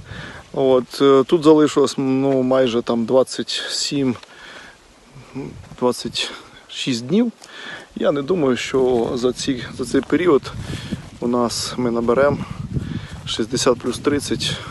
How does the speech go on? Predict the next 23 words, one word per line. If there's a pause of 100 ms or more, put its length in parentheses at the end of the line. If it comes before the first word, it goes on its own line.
(460)
по
дев'яносто
міліметрів.
Хоча
б (480)
двадцять-тридцять (120)
випало. (920)
Тому (680)
подивимося,
що
ж
тут
робиться
з
нашою (640)
кукурудзою
на
сьогоднішній
день. (580)
Ось
так
виглядає
кукурудза.